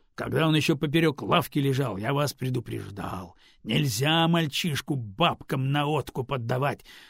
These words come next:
надо ему родительское воспитание давать, строгое, и чтобы отец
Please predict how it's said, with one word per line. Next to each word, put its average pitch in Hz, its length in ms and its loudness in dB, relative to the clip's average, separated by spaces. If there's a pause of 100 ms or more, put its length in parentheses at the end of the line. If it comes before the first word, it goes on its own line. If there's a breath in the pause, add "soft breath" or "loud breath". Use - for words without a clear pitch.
(120)
надо 135 200 0
ему 160 160 4
родительское 160 580 2
воспитание 165 680 2
давать, 139 360 0
строгое, 165 760 2 (220 soft breath)
и 123 100 -4
чтобы 151 220 4
отец 185 480 4